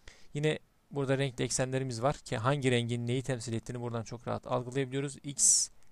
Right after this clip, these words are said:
kırmızı, Y yeşil, Z de maviyi temsil ediyor. Yine üzerine geldiğimiz eksen sarı oluyor ve tek eksende seçip çevirebiliyoruz.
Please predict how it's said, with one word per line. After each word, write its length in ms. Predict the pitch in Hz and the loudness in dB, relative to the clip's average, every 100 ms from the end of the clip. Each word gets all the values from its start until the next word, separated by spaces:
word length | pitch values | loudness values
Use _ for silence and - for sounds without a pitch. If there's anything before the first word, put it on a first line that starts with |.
| - | 4
kırmızı, 560 | - 135 123 107 104 131 | 6 6 2 -2 -2 -2
Y 260 | 120 107 | 0 0
yeşil, 300 | 107 - 147 | -2 -6 -6
Z 100 | 123 | 0
de 380 | 123 110 135 160 - - - - | 2 4 2 -2 -8 -20 -20 -6
maviyi 300 | 120 123 127 | 2 4 4
temsil 400 | 117 113 - 113 | -2 -4 -4 -6
ediyor. 340 | 107 113 143 190 - - - - - - | -8 -6 -6 -8 -16 -20 -20 -20 -20 -12
Yine 120 | 139 | -8
üzerine 280 | 139 135 135 | -4 -2 4
geldiğimiz 320 | 131 127 120 | 4 4 0
eksen 260 | 113 - 113 | 0 0 2
sarı 300 | - 131 143 | 4 4 2
oluyor 340 | 127 139 175 - _ - _ - - | 0 0 -2 -6 _ -20 _ -20 -10
ve 60 | 117 | 2
tek 260 | 160 156 | 2 4
eksende 560 | 117 - 113 110 131 180 - _ _ _ _ _ - _ _ _ _ - - _ - _ - | 0 0 0 2 0 -2 -10 _ _ _ _ _ -20 _ _ _ _ -20 -20 _ -20 _ -14
seçip 400 | - 147 - 151 - _ | -4 -2 -2 -6 -10 _
çevirebiliyoruz. 800 | - 123 113 127 117 104 - - | -4 0 0 0 -2 -2 -4 -12